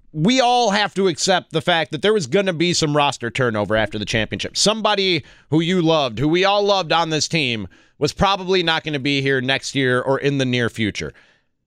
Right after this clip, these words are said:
Now, the hardest thing to replace with P J Tucker for me is, is what he described as the dog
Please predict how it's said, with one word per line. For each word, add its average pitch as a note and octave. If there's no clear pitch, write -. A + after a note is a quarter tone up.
Now, D3+
the C#3+
hardest A#3
thing F#3
to E3
replace C#3
with D3
P E3+
J C#3+
Tucker C3+
for C#3+
me D#3
is, D#3+
is E3+
what E3
he G#3
described E3
as C#3+
the C3+
dog B2